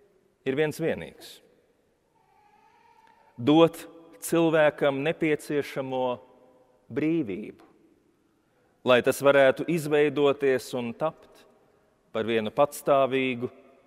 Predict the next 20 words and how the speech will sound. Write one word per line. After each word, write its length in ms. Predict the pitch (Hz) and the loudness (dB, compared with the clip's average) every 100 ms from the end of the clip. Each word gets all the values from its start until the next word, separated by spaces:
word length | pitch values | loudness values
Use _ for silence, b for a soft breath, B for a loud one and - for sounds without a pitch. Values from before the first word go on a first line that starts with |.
| - | -6
neatkārtojamu, 1300 | 120 123 120 - 123 117 - 123 117 117 113 113 107 - _ _ _ _ _ _ - | -2 0 -2 -4 -2 -2 -4 -6 -4 -4 -4 -8 -14 -20 _ _ _ _ _ _ -6
unikālu 600 | 120 110 - 110 107 113 | -2 -2 -4 -4 -2 -4
būtni. 420 | 123 85 - - - _ _ _ _ _ _ _ _ _ _ _ _ _ _ _ _ _ _ _ _ _ _ b b b b b 135 | -4 -6 -10 -20 -20 _ _ _ _ _ _ _ _ _ _ _ _ _ _ _ _ _ _ _ _ _ _ b b b b b 4
Redziet, 360 | 151 151 143 | 6 8 6
Dieva 300 | 147 160 147 | 6 6 6
nepastarpināta 1080 | 147 180 175 156 165 147 - 143 135 127 135 | 4 2 2 2 2 2 0 -2 -2 -2 -2
klātbūtne 960 | - 147 165 156 135 135 131 123 135 123 - b b b b _ | 0 4 6 6 4 0 0 -2 -6 -12 -14 b b b b _
ir 120 | 117 135 | -4 2
ļoti 280 | 165 160 151 | 4 4 2
vajadzīga, 640 | 165 151 139 151 139 143 | 2 2 0 -2 2 2
lai 60 | 139 143 | 2 -2
mēs 140 | 135 | -2
vispār 500 | 151 175 - 143 135 143 | -4 -4 -2 0 0 0
varētu 400 | 147 147 165 185 | 2 2 2 2
rasties, 580 | 175 - 101 82 76 - - _ _ _ _ _ _ _ _ _ _ | 0 -4 -10 -10 -10 -18 -20 _ _ _ _ _ _ _ _ _ _
lai 120 | 165 | 0
mēs 200 | 160 156 | 0 0
varētu 340 | 170 151 139 - | 0 2 0 -4
sākt 480 | - 160 - - - | -6 -4 -4 -10 -4
būt. 520 | 156 151 92 - | 0 0 -2 -10